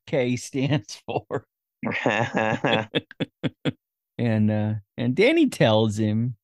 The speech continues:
Speaker 1: and he says, "Danny, thanks for not laughing at me." <laughs> Cut to a bar with an old man, or, like, a diner maybe, and an old man in a wheelchair doing karaoke. He is singing Walk on the Wild Side.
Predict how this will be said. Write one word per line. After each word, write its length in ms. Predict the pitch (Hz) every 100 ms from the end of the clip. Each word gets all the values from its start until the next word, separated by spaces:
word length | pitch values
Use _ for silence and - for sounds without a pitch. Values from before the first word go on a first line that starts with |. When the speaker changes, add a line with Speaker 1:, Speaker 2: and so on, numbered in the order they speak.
| _ -
Speaker 1:
and 160 | 120
he 120 | 127
says, 280 | 123 135 123 _ _ _ -
"Danny, 380 | 190 202 208 180 _ _ _ -
thanks 240 | 254 254 -
for 140 | 180
not 240 | 151 120
laughing 440 | 123 123 127 143 135
at 220 | 135 131
me." 240 | 143 143 - _ - _ -
<laughs> 1040 | - - - _ - 160 _ _ _ -
Cut 220 | 190 -
to 460 | - 202 202 220 220
a 220 | 107 123
bar 640 | 120 135 156 220 208 156 165
with 260 | 151 131
an 140 | 131 95
old 420 | 170 208 208 180
man, 500 | 156 170 175 175 165
or, 200 | 143 131
like, 240 | 143 151
a 60 | 135
diner 500 | 101 107 127 185 220
maybe, 580 | 214 208 226 254 254 - _ _ -
and 120 | 131
an 100 | 127
old 260 | 147 190 175
man 380 | 165 185 185 175
in 120 | 165
a 40 |
wheelchair 1000 | 139 156 180 175 - 185 185 185 180 170 - _ _ _
doing 260 | 147 156 156
karaoke. 880 | - 170 175 165 147 120 120 107 104
He 200 | 131 156
is 160 | 147 -
singing 540 | 151 143 131 117 117
Walk 260 | 127 135 147
on 160 | 135
the 60 | 131
Wild 360 | 127 117 107
Side. 460 | 107 80 71 67